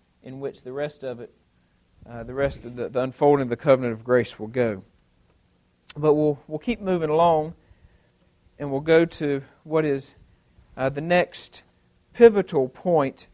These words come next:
in the progression of God's covenantal purposes, uh, as they unfold in the Old Testament. Uh, what do y'all think is the next major point in covenant theology after Genesis three fifteen?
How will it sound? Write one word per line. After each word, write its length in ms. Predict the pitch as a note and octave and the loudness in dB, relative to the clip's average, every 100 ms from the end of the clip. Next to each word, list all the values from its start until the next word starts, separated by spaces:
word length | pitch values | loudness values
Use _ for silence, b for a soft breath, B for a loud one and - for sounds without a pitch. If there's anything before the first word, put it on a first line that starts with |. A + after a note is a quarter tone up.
| _ _ _ _ _ | _ _ _ _ _
in 160 | - D3+ | -6 -4
the 80 | C#3 | -4
progression 680 | D3 C3+ D#3+ E3+ - C#3+ | -6 2 4 4 2 -8
of 120 | A#2+ C3+ | -8 0
God's 540 | C3+ B2+ B2 - - _ | 2 4 2 -4 -20 _
covenantal 560 | - D#3 C#3+ B2 B2+ A#2+ | -4 -4 -4 -10 -12 -8
purposes, 640 | C3 A#2+ A#2+ - A#2 - _ _ _ _ _ _ | -6 -6 -8 -18 -18 -18 _ _ _ _ _ _
uh, 40 | A#2+ | -12
as 300 | E2+ B2+ C3 | -8 -8 -8
they 140 | C3 | -10
unfold 480 | B2+ - C3 B2 B2 | -10 -6 -4 -4 -8
in 260 | A2+ A#2 | -14 -16
the 200 | A2 A2 | -14 -14
Old 200 | G2+ G#2+ | -12 -14
Testament. 440 | - C#3+ - E2+ D#2 _ _ _ _ | -6 -4 -6 -14 -20 _ _ _ _
Uh, 80 | A#2+ | -2
what 100 | C#3+ | 0
do 60 | D3 | 2
y'all 100 | C3+ | 0
think 240 | D3 C3+ | -2 -8
is 160 | B2 A2+ | -8 -8
the 80 | A#2+ | -6
next 520 | B2+ B2 - - _ _ _ _ _ _ _ _ _ - | -6 -6 -10 -20 _ _ _ _ _ _ _ _ _ -12
major 340 | C3+ C3+ B2 | -6 -6 -6
point 280 | A2 B2+ A#2 | -12 -10 -10
in 40 | A2+ | -10
covenant 340 | B2+ A2+ F2 | -10 -12 -12
theology 400 | A#2 A#2 G#2 A2 | -6 -6 -6 -10
after 220 | A2 - | -14 -16
Genesis 280 | G#2 G#2 G#2 | -20 -20 -20
three 160 | - G#2 | -20 -20
fifteen? 400 | G#2 - G2+ | -20 -20 -20